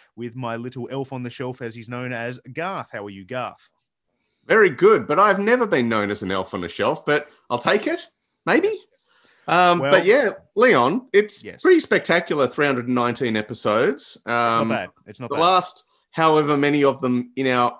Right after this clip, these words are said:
Speaker 2: own little private gaming dungeons is weird yet good, because we get to do a whole bunch of really cool stuff and interview really cool people from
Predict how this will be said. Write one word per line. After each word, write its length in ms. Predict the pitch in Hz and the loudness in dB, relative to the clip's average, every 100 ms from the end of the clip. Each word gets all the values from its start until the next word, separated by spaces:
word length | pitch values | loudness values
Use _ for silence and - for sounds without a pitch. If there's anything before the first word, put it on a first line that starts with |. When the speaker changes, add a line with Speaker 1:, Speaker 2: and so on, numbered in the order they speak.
| - | -4
Speaker 2:
own 300 | 135 131 123 | -2 0 -2
little 160 | 120 | -6
private 440 | 110 127 123 113 98 | -6 -2 -2 -2 -4
gaming 380 | 120 123 113 101 | -4 -4 -4 -6
dungeons 720 | 117 131 113 98 113 135 - | -4 -4 -4 -6 -6 -10 -10
is 180 | 110 107 | -10 -8
weird 480 | 101 123 120 113 104 _ | -6 -4 -2 -4 -8 _
yet 260 | 113 113 - | -8 -8 -4
good, 500 | 160 196 104 131 214 _ _ - _ _ | 2 4 4 -2 -6 _ _ -20 _ _
because 220 | 175 214 208 | -2 0 2
we 40 | |
get 140 | 247 | 0
to 60 | 254 | 2
do 160 | 214 185 | 0 0
a 20 | |
whole 240 | 180 202 | 2 0
bunch 260 | 190 170 - | 2 0 -4
of 140 | 147 | -4
really 260 | 165 165 143 | -2 0 -2
cool 220 | - 156 | -4 -4
stuff 280 | - 139 139 | -2 -4 -2
and 60 | |
interview 320 | 143 139 131 131 | -4 -4 -4 -4
really 280 | 139 127 | -4 -4
cool 160 | 123 131 | -4 -4
people 280 | 147 135 131 | -2 -4 -4
from 240 | 135 127 | -6 -6